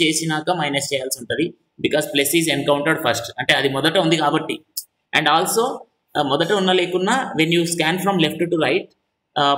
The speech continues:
ప్లస్ మైనస్ ఈక్వల్ ప్రియారిటీ, రెండిటికి సమాన ప్రాధాన్యత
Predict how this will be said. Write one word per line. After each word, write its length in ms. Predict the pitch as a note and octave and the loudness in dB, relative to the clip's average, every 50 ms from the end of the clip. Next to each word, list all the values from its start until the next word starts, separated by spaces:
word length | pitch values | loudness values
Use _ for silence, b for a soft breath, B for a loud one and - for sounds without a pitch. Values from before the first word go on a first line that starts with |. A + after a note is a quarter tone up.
| C#3+ | 0
ప్లస్ 200 | D3 D3+ D3 - - G#3 F#3+ | 0 0 0 2 0 0 0
మైనస్ 240 | F3 E3+ G3 F#3+ - - D#3+ | 2 0 -2 -2 0 -2 -2
ఈక్వల్ 280 | E3+ E3 - G3+ G3 F#3+ - | -2 0 2 2 2 2 2
ప్రియారిటీ, 420 | - E3 D#3 D#3 D3 D3+ - - A#2+ A2 - _ - A#2+ | 2 2 2 2 2 0 -2 -6 -8 -8 -10 _ -4 -2
రెండిటికి 400 | C#3 D3 D#3 F3+ F3+ - - G#3+ A3+ G#3 - - | -2 2 2 0 0 0 -4 -4 -4 -2 -2 -2
సమాన 260 | E3 D3 D#3 E3+ F3+ F3+ E3+ | -2 0 0 0 0 0 0
ప్రాధాన్యత 420 | E3 D#3 D#3 D3+ D#3 D#3 D3+ D3+ | 0 0 0 0 0 -2 -2 -2